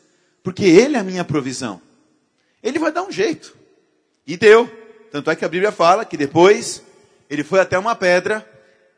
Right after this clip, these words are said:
ele fere a pedra, e, a pedra, e da pedra sai água. Isso aponta pra Cristo. Cristo é que morreu na cruz por nós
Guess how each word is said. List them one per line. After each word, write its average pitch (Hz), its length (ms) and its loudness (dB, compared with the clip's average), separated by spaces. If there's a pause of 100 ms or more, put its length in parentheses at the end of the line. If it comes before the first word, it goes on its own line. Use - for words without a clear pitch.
(120)
ele 160 260 2
fere 233 600 2
a 269 60 0
pedra, 175 520 -2 (540)
e, 190 80 -10
a 185 80 -4
pedra, 160 380 -6
e 170 60 -8
da 156 140 4
pedra 175 400 -6
sai 190 440 -4 (340)
água. 170 480 -4 (320)
Isso 262 240 -6
aponta 233 480 -4
pra 220 440 -2 (480)
Cristo. 262 500 -8 (880)
Cristo 262 680 -4 (640)
é 185 100 -6
que 226 720 -12
morreu 170 280 -2
na 269 120 -2
cruz 285 300 -4
por 254 140 -12
nós 151 460 -6